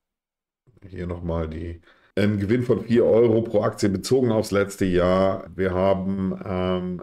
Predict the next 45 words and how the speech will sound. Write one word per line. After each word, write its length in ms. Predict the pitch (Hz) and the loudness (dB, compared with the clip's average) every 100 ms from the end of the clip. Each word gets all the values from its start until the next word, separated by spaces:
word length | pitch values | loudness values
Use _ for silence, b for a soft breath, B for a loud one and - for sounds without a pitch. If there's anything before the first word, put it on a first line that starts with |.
| - | -10
ein 160 | 90 | -10
K 200 | 85 98 | -6 -4
G 180 | 87 90 | -2 -4
V 480 | - - 92 98 92 | -6 -2 2 2 0
Stand 460 | - - 85 82 85 | -4 -6 -4 -4 -2
jetzt, 420 | 90 92 - - | -4 -4 -14 -8
äh, 320 | 64 87 87 | -2 -2 -2
von 280 | - 85 82 | -6 -6 -6
zwölf. 640 | - 80 87 85 80 - _ _ - | -8 -2 0 0 -2 -12 _ _ -12
Die 120 | - | -8
Aktie 280 | - - 98 | -8 -4 -2
ist 440 | - - - - | -2 -8 -14 -4
günstig 580 | 104 98 113 - 104 - | 0 0 -2 -4 -6 -2
bewertet. 640 | 87 82 104 117 123 - | -2 2 0 0 -4 -4
Klar, 360 | - 131 160 - | -4 -4 -4 -6
viele 280 | 127 131 | -2 0
Solarfirmen 480 | 107 104 120 123 107 | 0 0 0 0 0
sind 80 | 104 | 0
unter 160 | 101 92 | -2 0
Druck 200 | 123 123 | -2 0
gegangen, 280 | 113 110 92 | 0 0 -2
einige 300 | 101 101 95 | -2 -2 -2
sind 120 | 98 | -2
sogar 220 | 92 92 | 0 0
platt 300 | 117 123 - | 0 -2 0
gegangen. 460 | 113 101 101 104 104 _ - | -2 2 2 0 -4 _ -6
Wie 180 | 104 | 0
gesagt, 320 | 107 95 92 95 | 2 2 2 0
das 140 | 92 | -2
ist 120 | - | -2
ein 100 | 95 | 0
Wechselrichterhersteller. 1300 | 95 123 127 120 120 107 104 101 - 95 98 92 - - - - | 0 2 2 2 2 0 2 0 2 2 4 2 0 -10 -16 -6
Da 80 | |
ist 300 | 82 90 104 | -2 -2 -2
das 160 | 95 - | -6 -6
nicht 180 | 85 - | -10 -4
ganz 260 | 104 110 | -4 -2
so 80 | 98 | -2
schlimm, 540 | 92 - 104 104 110 - | -2 0 2 2 -2 -8
äh, 60 | 101 | -4
äh, 480 | 98 92 - 90 87 | -2 -2 -2 -4 -2
wie 60 | |
bei 180 | 82 85 | 0 2
den 100 | 85 | 0
Panelherstellern. 1000 | - 110 113 101 107 - 104 101 101 98 | -2 0 2 2 0 0 2 4 2 0